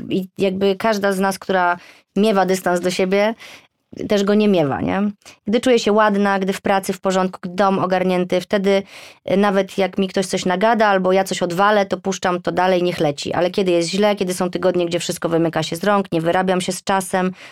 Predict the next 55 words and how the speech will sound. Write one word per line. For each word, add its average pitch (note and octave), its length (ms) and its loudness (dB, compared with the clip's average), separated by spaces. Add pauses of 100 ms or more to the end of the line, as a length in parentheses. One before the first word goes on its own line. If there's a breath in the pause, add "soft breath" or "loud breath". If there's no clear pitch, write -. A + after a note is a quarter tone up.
to G3+ 100 -2
nagle G3+ 280 4
mój F#3+ 140 2
tak F#3 160 -2
długo F#3 180 0
wypracowany F3 560 0
głównie F3+ 280 0
medytacjami E3+ 640 -2
i D#3+ 40 0
jogą D#3+ 300 2
dystans F3+ 400 -2
magicznie D3+ 400 -2
znika F3+ 360 -2
i D#3+ 80 0
wtedy D#3+ 220 -4
nawet D#3 260 0
byle F3+ 220 0
pierdoła E3+ 580 2 (360 loud breath)
jest G3+ 180 0
mnie F#3 100 0
w F#3 40 -8
stanie E3+ 400 0
wsadzić G3+ 360 -2
do E3 120 2
łóżka E3 260 -2
w D#3+ 60 -8
celu D3 240 0
płaczków. - 600 -4 (320 soft breath)
I B3+ 80 0
wiem, C4+ 160 4
że A3+ 80 0
takie G3+ 200 0
rzeczy F#3 200 -4
nie F3+ 100 2
świadczą F3+ 460 -2
o - 60 -2
mojej D#3+ 220 0
wartości, G#3 640 -2 (480 loud breath)
że F#3+ 100 0
na F#3+ 120 2
wiele F#3+ 220 2
z F3 40 -6
nich F3 120 -2
nie F3+ 100 0
mam D#3+ 140 2
wpływu G3 420 0
i F#3 80 -2
przecież D#3+ 340 -6
staram F#3+ 400 0
się F3+ 180 -2
na D#3 120 0
tyle, F3+ 220 0
na E3+ 100 0
ile E3 160 2
mogę. C#3 280 0